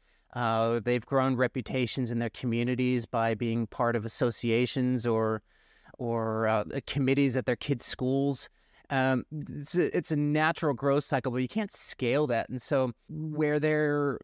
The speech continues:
looking to understand how to start, it's kind of unclear in what to do, particularly when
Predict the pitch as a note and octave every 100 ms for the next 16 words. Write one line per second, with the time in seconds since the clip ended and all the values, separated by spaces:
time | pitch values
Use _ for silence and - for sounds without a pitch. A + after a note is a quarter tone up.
0 | - C#3+ D3 E3+ G#3 G3+ G3 - - D#3+
1 | D3+ B2+ D3 C#3 C3+ - C#3 C3+ B2+ -
2 | - D3 C#3+ D3+ - - C3 B2+ B2+ B2
3 | - - - - D#3 D#3 G3+ C3+ - C#3+
4 | - - - D#3 F3 A#3+ G#3+ E3 - -
5 | D3+ C#3+ C#3 C3 C3 - B2 - C#3 C#3
6 | A#2 - - D3+ - - F#3+ - A#3 G#3+
7 | G3 F3+ C3+ C#3+ C#3 C#3